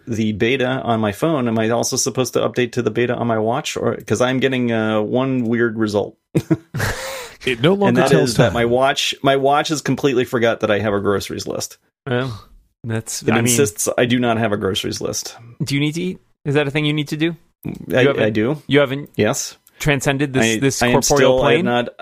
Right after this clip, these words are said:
Speaker 1: exa-, <laughs> I have not, I have not, uh,
Speaker 3: Well,
Speaker 1: achieved my
Speaker 3: I'm,
Speaker 1: energy state
Speaker 3: I
Speaker 1: yet.
Speaker 3: have gr-, great
Speaker 1: So.
Speaker 3: news for you about the watchOS beta.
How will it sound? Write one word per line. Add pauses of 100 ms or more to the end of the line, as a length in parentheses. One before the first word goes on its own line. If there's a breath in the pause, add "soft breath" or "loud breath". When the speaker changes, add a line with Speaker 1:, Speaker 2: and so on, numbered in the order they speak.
Speaker 1:
exa-,
<laughs>
I
have
not,
I
have
not,
uh, (320 loud breath)
Speaker 3:
Well,
Speaker 1:
achieved
my
Speaker 3:
I'm,
Speaker 1:
energy
state
Speaker 3:
I
Speaker 1:
yet.
Speaker 3:
have
gr-,
great
Speaker 1:
So.
Speaker 3:
news
for
you
about
the
watchOS
beta.